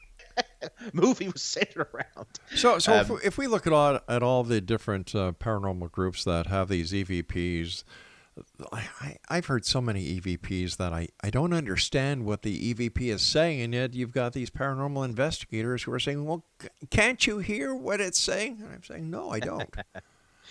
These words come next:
Speaker 1: You know what? It's funny. You mentioned, mentioned earlier that, uh, you know, my wife is just wonderful at deflating my ego. <laughs>
Speaker 2: Oh, they all are, my friend.
Speaker 1: So I, if it doesn't pass
Speaker 2: Yeah.
Speaker 1: the Steph test, I got a Stephanie too, by the way.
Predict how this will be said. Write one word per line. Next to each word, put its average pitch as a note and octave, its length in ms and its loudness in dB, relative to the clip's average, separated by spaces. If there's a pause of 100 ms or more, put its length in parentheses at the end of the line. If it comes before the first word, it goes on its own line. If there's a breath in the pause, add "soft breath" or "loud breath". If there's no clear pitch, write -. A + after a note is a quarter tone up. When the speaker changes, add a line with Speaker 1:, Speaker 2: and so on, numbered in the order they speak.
(200 loud breath)
Speaker 1:
You A2 60 -2
know C3 160 6
what? C#3 140 6
It's A#2+ 100 0
funny. F3 220 4
You C3 60 2
mentioned, C#3 360 2 (120)
mentioned B2+ 340 -4
earlier A#2 320 4
that, G#2 300 4
uh, G2+ 200 6 (460 loud breath)
you A#2+ 80 6
know, C3 120 6 (840)
my B2+ 160 2
wife B2+ 320 4
is A2 280 -2
just - 260 -4
wonderful A2 560 2
at - 380 0
deflating A#2+ 560 4
my G#2+ 140 2
ego. F#2 420 0
<laughs> - 100 -2
Speaker 2:
Oh, D#3 100 8
they C#3+ 140 10
all C3+ 240 12
are, A#2 120 8
my G#2 180 2
friend. A2+ 400 0 (400)
Speaker 1:
So - 120 -8
I, C#3+ 100 6
if C3+ 240 2
it B2 100 -2
doesn't F#3+ 320 2
pass E3 240 4
Speaker 2:
Yeah. B2 100 2
Speaker 1:
the A#2+ 80 -8
Steph - 400 -4
test, F#3 480 -2
I A#2+ 140 4
got C#3 120 4
a C3 40 -4
Stephanie A#2 420 -4
too, A2+ 220 -4
by G2 160 -4
the F2+ 80 -8
way. F#2+ 180 -4